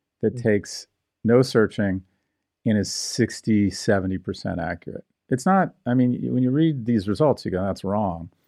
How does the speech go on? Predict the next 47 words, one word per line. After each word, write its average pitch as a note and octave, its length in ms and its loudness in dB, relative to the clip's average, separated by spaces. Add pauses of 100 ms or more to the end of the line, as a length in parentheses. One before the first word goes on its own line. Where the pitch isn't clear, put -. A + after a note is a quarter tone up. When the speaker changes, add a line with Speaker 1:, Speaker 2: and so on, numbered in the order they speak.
(720)
Speaker 1:
But A#2+ 140 4
consumers D3+ 840 2 (180)
are A2+ 160 2
just G#2+ 260 -4
fatigued G#2+ 1080 -2 (880)
of A#2 140 0
trying, C3+ 560 4
you B2+ 100 2
know, A#2+ 160 0
it's A2 140 -2
like A#2+ 180 6
when B2+ 220 2
you G#2+ 40 0
type E3+ 300 0
in - 40 2
your G#2+ 120 2
Google A#2 300 2
query, D#3+ 440 2 (120)
that's D3+ 260 0
when F#3+ 100 2
the E3+ 80 4
work A#2 220 2
starts. - 720 -2 (640)
Speaker 2:
Hmm. A#2+ 120 -10 (580)
Speaker 1:
And B2 140 2
chat D#3 220 4
G D3 120 -2
P B2+ 140 -2
T F3+ 180 0
is E3+ 120 2
saying, G#2 200 2
"I B2 140 2
have F#3 140 0
an A2 60 2
idea. F2+ 520 -4 (420)
We'll C#3 220 4
give D#3 180 0
you D3+ 60 2
the, A#2 160 2
what G#2+ 200 0
we A#2+ 220 2
think C3 240 -4
is G2+ 160 -4
the G2+ 80 -4
best G#2+ 560 -4
one G2 340 -2
answer. - 560 -8